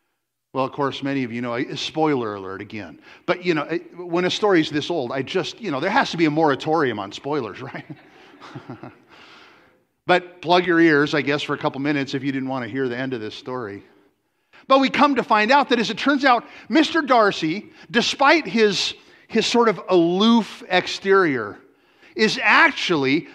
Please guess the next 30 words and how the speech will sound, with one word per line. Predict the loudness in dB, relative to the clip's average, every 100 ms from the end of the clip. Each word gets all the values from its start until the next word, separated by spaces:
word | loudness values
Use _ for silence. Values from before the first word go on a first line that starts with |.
| -4
a | 0
very | 4 4 4 2 -4 -12
noble | -4 2 2 0 -6 -8 -16 _ _
and | -6
a | 0
very | 4 4 4 0 -12
caring | -14 -12 -4 0 0 0 -4 -8 _ -20 _ -4
individual. | -2 2 0 0 -10 -12 _ _ _ _ _ _ _ _ -8
He's | 2
very | 6 6
honest. | 6 6 6 4
He | 2
has | 2 2
a |
great | 0 0 0
deal | 2 2 4
of | 0 -2 -18 -20 -4
integrity. | -2 0 2 2 2 -2 -2 -12 _ _ _ _ -18 0
And | 2
we | 2
come | 2 2 2
to | 2
find | 0 0 2
out | 4 2 -2 -2
that | 0
Mister | 2 0 2 4
Wickham, | 6 4 4 0
despite | 0 -2 2 4 4 0
his | 2 2 2 0
outward | 2 2 2 0 0